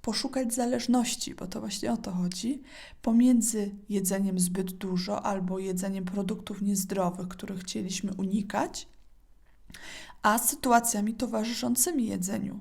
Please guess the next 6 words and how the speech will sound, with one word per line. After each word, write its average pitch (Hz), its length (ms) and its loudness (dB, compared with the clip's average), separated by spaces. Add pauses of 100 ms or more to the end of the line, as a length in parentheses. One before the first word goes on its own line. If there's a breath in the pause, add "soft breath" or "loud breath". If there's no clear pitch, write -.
poziomem 226 520 2
głodu, 196 560 -2 (360 loud breath)
emocjami, 202 1000 0 (120)
naszą 185 400 -4 (240)
życiową 226 480 2
sytuacją, 190 920 2